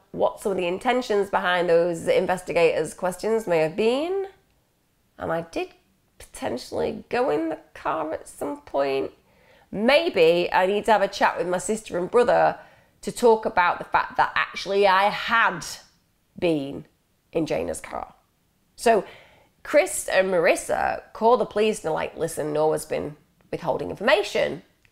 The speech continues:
And the reason that she's been withholding this information is she is absolutely terrified that the suspects are gonna find her and harm her. Bear in mind, they know her address.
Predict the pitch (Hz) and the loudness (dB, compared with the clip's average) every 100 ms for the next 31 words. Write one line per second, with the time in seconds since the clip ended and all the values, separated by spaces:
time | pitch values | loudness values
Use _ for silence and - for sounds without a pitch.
0 | _ _ - 185 185 302 359 294 262 214 | _ _ -2 0 2 4 4 2 2 -2
1 | 175 180 180 180 - 165 160 156 151 160 | -4 -4 2 0 0 -4 -2 -4 0 0
2 | 180 - - 214 - 262 262 - - - | 0 -4 -6 -6 -2 -2 -2 -2 -4 -4
3 | - - 226 233 214 - 185 - - - | -6 -2 0 2 0 -4 -8 -6 -2 0
4 | 220 175 165 - - - - - - - | 0 0 0 0 -2 -6 -14 -20 -20 -14
5 | - 202 190 - - - _ - 180 - | 0 2 2 0 -8 -20 _ -10 -4 0
6 | 240 - - - - - 156 170 165 165 | 0 0 -2 -2 -10 -2 0 0 -2 0
7 | 170 202 180 - 165 170 - 156 160 277 | 0 0 -2 -2 -2 -2 -4 -2 0 2
8 | - - - - - - - 170 190 220 | 2 0 -2 -6 -20 -10 2 4 4 2
9 | 180 156 190 170 180 185 175 - - 294 | 2 2 0 0 0 0 -2 -2 2 2
10 | - - - - - | 2 -4 -12 -12 -12